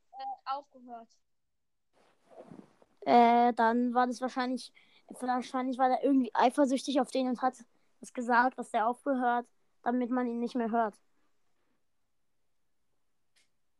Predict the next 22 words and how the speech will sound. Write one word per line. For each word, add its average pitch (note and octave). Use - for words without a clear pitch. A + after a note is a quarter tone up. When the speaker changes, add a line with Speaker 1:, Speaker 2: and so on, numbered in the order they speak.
Speaker 1:
Naja, B3
das B3
stand C4+
da, C4
das B3+
war C4
sein B3+
Lieblingspodcast. B3
Speaker 2:
Ja, G#3
für, B3
äh, C4
keine F4
Ahnung, D4
aber B3+
ich A#3
weiß, D#4
dass D4+
Teto D#4
Blogs, C4+
äh, C4
von C#4
wem, D4